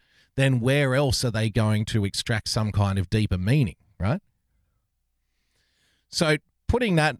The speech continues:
taking that on board, imagine how Brian Stel-, Stelter feels.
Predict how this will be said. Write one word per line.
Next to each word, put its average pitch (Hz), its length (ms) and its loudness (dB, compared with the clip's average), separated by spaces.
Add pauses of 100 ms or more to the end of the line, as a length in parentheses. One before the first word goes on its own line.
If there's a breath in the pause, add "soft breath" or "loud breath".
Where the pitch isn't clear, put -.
(120)
taking 180 340 0
that 143 160 2
on 135 180 4
board, 110 480 4 (1300)
imagine 208 480 2
how 202 240 4
Brian 147 340 0
Stel-, 135 300 0 (120)
Stelter 135 420 0
feels. 87 480 -4